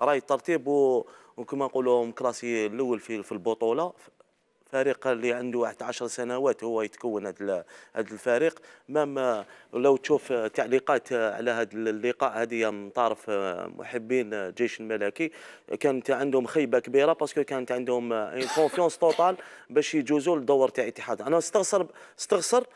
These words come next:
بالاتحاد العاصمة. انا نقول باللي، ولكن من جانب، انا نقول الخبرة تاع المدرب بن شيخة اللي اعطت ثمارها. نقول لك علاش، باسكو هنا تفيق باللي النا-، المدرب بن شيخة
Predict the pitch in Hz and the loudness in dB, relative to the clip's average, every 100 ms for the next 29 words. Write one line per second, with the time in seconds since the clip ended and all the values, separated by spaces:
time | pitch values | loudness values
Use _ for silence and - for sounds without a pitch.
0 | - - - 160 170 180 190 - 190 160 | -20 -20 -4 -2 0 0 0 2 2 2
1 | 139 127 90 85 113 147 - 147 165 160 | 0 -2 -4 -2 -2 2 2 2 2 4
2 | 143 151 160 190 156 - - - - 147 | 4 4 4 2 -2 -6 -20 -16 -2 0
3 | 139 180 175 143 117 147 135 - 147 170 | 4 4 4 0 4 6 4 2 0 0
4 | - 151 - 202 170 160 135 139 127 117 | 2 0 2 0 4 2 2 0 0 0
5 | 117 143 139 151 143 127 101 120 104 92 | 0 -2 2 2 4 0 2 2 4 2
6 | 82 92 127 156 139 170 190 - - - | 0 -4 -4 -4 0 0 -2 -8 -20 -12
7 | - 160 170 170 165 - 156 143 127 98 | 0 2 2 0 -2 0 0 2 2 2
8 | 104 - 214 - 123 92 - 101 - 117 | 0 2 0 -2 -2 -2 -2 -8 -6 -2
9 | 156 143 156 135 107 127 123 - - - | -2 -2 -2 -4 -4 -2 -2 -2 -10 -14
10 | - 117 120 147 147 127 120 107 98 90 | -2 0 2 2 6 6 6 4 2 0
11 | 82 - 110 135 131 160 135 113 127 107 | -4 -10 -6 0 4 4 2 2 0 0
12 | 135 - 160 185 | -6 -6 -2 -4